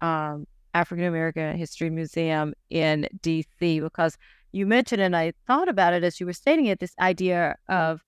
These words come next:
women and their role. How are actually enslaved women portrayed per se, or are they in many of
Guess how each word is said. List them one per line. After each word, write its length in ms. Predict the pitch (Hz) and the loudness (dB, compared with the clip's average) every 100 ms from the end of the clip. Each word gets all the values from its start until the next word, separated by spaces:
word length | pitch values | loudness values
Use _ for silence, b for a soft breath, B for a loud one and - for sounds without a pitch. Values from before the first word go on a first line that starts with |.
| _ _ _ _ _ | _ _ _ _ _
women 460 | 165 247 247 76 151 _ _ | 2 4 4 0 -8 _ _
and 140 | 180 175 | 0 2
their 140 | 170 | 0
role. 300 | 160 214 175 | 2 2 2
How 380 | 190 - 240 311 | -2 -2 2 4
are 140 | 320 330 | 4 4
actually 600 | 190 185 - 185 175 160 | 2 0 -6 -2 -2 0
enslaved 760 | 165 - - 175 170 165 160 | -4 -6 -4 0 0 -2 -8
women 680 | 156 156 135 - 107 107 147 - _ _ - | -8 -2 -2 0 -2 -4 -8 -14 _ _ -6
portrayed 640 | 180 165 190 156 - - - _ _ _ _ | -2 0 2 2 0 -6 -14 _ _ _ _
per 140 | - 160 | -2 0
se, 200 | - - | 0 2
or 120 | 185 | 2
are 280 | 180 190 269 | 4 4 4
they 320 | 196 123 98 - - | 4 0 -2 -8 -6
in 300 | 160 156 139 - | -4 -2 -4 -4
many 220 | 156 151 | 0 2
of 180 | 147 | 2